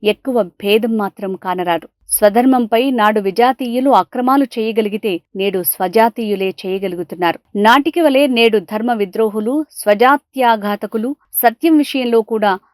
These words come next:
తాటస్థ్యం వహించగల ధీమంతులు అన్ని రకాల వారు నేడున్నారు అనడం వాస్తవమే. మే పదో తేదీ సంచికలో సూచించినట్టే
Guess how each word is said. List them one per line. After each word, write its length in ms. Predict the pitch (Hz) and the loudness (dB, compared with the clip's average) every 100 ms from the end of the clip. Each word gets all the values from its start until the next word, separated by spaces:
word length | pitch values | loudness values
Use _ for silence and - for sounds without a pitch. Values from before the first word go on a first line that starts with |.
| _ | _
తాటస్థ్యం 640 | 196 202 247 - _ 240 208 185 | -2 -2 -2 -10 _ -6 -4 -4
వహించగల 560 | 180 208 202 214 208 190 175 170 - | -4 -4 -4 -2 0 0 0 -6 -8
ధీమంతులు 580 | 220 247 277 - 254 220 208 _ _ _ - | -2 2 2 2 -2 -2 -4 _ _ _ -10
అన్ని 220 | 180 202 | -4 0
రకాల 280 | 214 226 226 233 | 0 0 0 2
వారు 180 | 226 285 | 2 2
నేడున్నారు 500 | 247 214 196 196 185 160 _ _ _ 185 | -2 -4 -4 -2 -2 -4 _ _ _ -6
అనడం 260 | 185 190 185 233 - 180 | -4 -4 -8 -10 -12 -6
వాస్తవమే. 520 | 175 156 - 180 170 - _ 220 | -4 -4 -6 -4 -4 -6 _ -2
మే 100 | 247 311 - | 4 4 4
పదో 180 | 262 285 | 2 2
తేదీ 220 | 285 254 247 | 0 -4 -4
సంచికలో 400 | 233 214 - 226 214 | -4 -8 -6 -6 -6
సూచించినట్టే 640 | 220 208 214 - 208 - | -8 -10 -10 -8 -8 -2